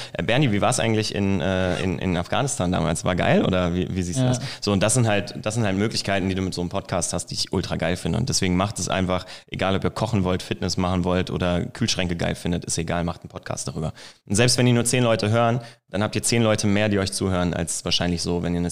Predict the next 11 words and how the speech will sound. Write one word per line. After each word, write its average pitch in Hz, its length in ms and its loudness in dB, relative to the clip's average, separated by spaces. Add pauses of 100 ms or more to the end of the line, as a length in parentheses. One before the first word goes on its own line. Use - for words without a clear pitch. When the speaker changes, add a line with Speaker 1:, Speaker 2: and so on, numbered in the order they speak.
Speaker 1:
Insta-Story 90 500 -2
von 82 140 -8
fünfzehn - 280 -6
Sekunden 82 320 -8
macht. - 200 -14 (560)
Speaker 2:
Ja. 135 160 -12 (480)
Nochmal 143 480 4
zu - 120 0
dem 135 180 4
Thema 123 300 4
Außenbild. 131 640 2